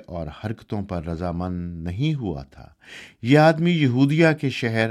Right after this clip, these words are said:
آرمیتیا کا رہنے والا تھا اور اس انتظار میں تھا کہ اللہ کی بادشاہی آئے۔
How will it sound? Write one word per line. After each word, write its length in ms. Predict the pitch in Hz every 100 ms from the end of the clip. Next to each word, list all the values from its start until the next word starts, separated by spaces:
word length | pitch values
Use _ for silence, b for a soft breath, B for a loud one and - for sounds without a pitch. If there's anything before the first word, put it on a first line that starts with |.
| -
آرمیتیا 680 | 95 87 82 107 107 131 110
کا 160 | 90
رہنے 300 | 85 82 104
والا 280 | 127 101 78
تھا 280 | - 69 - - B B B B
اور 200 | 107 123
اس 220 | 139 151
انتظار 540 | 127 101 87 98 143
میں 160 | 175 165
تھا 300 | 135 110 113
کہ 200 | 117 104
اللہ 400 | 95 101 131 135 135
کی 120 | 107
بادشاہی 760 | 87 82 82 - 82 82 80 98 _ -
آئے۔ 400 | 80 67 62